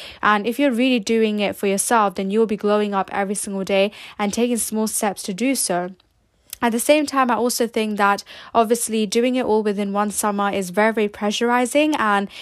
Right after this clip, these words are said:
if you actually improve yourself every single day, then it'll be less pressure, because you know that you could be doing a simple activity and it'll become a habit as well. Like, we, you may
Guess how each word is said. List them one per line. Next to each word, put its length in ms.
if 180
you 80
actually 320
improve 320
yourself 380
every 240
single 260
day, 220
then 160
it'll 80
be 100
less 300
pressure, 420
because 300
you 80
know 160
that 80
you 100
could 140
be 80
doing 280
a 80
simple 400
activity 600
and 60
it'll 80
become 260
a 60
habit 360
as 180
well. 280
Like, 260
we, 220
you 200
may 220